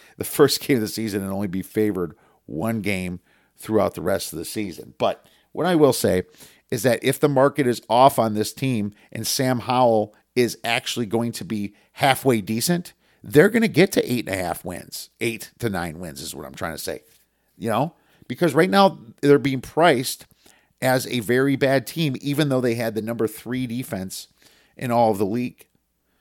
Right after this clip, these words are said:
So that's important to look at. That defense is carrying them. If Howell can be like he was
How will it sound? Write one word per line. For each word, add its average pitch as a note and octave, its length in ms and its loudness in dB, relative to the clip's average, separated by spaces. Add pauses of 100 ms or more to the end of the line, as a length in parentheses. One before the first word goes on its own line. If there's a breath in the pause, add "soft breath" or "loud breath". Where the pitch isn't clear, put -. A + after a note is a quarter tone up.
(220)
So A2+ 240 0
that's C3 320 -2
important A2+ 420 -2
to A#2 80 -2
look B2 220 -4
at. F#2+ 160 -10 (260)
That C3+ 300 -6
defense C3+ 440 -4
is G#2+ 120 -10
carrying D3 400 0
them. G2 240 0
If - 240 -10 (200)
Howell A#2+ 640 2 (240 loud breath)
can A#2+ 120 -6
be A#2 120 0
like A#2+ 240 0
he B2+ 140 -6
was A2+ 420 2